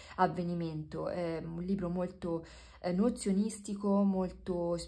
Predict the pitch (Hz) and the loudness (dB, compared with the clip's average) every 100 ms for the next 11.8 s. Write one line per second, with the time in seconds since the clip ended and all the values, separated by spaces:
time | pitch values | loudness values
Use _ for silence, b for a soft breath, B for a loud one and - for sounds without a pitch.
0 | - 175 170 170 170 - 185 180 196 196 | -6 -4 -4 -6 -6 -4 -2 0 0 -2
1 | 190 196 185 185 180 170 165 - 160 - | -6 -2 0 0 -4 -4 -4 -6 -6 -4
2 | 226 208 208 202 214 214 B B B - | -4 -4 -4 -4 -4 -6 B B B 0
3 | 190 180 - 107 113 202 208 202 196 196 | 2 2 -2 -4 0 2 4 4 4 2
4 | 185 180 180 190 196 190 175 180 196 185 | -2 -2 0 2 2 2 0 0 2 2
5 | 175 202 202 - 190 175 170 - 170 170 | 2 0 -2 -4 -2 -2 -4 -6 -6 -6
6 | 175 165 190 180 165 - 160 160 - - | -6 0 2 2 0 -4 -6 -6 -8 -2
7 | 202 220 277 285 B B B - 190 185 | 0 2 2 0 B B B -2 0 0
8 | 185 175 165 175 - 247 220 220 220 - | 0 -4 -6 -4 2 2 4 0 -4 -6
9 | - 202 190 190 190 202 190 - 175 170 | 0 4 4 2 -2 2 2 4 4 2
10 | 165 165 - - - 185 180 196 190 196 | 0 -4 -8 -8 -2 -2 2 2 4 2
11 | 202 185 175 - 185 - 175 165 | -2 -2 -2 -4 -10 -6 -4 -4